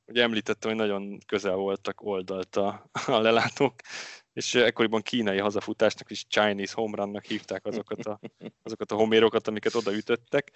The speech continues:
Mert ugye ezek ugye éppen, hogy kiszálltak a nézőtérre a pálya legrövidebb részén, és ezzel utaltak arra, <laughs> hogy a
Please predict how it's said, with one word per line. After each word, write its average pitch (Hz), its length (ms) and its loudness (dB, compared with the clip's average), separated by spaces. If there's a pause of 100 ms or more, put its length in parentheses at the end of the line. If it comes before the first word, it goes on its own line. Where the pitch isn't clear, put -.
(1000)
Mert 123 140 4
ugye 123 120 0
ezek 131 160 -2
ugye 135 140 2
éppen, 120 360 6
hogy 107 140 2
kiszálltak - 520 -2
a 107 60 2
nézőtérre 107 840 2
a 104 80 6
pálya 104 320 6
legrövidebb 98 480 -4
részén, 139 580 -6
és - 120 -10
ezzel 110 340 0
utaltak 107 540 -2
arra, 104 320 4 (100)
<laughs> 131 100 -6
hogy 139 100 -2
a 113 120 4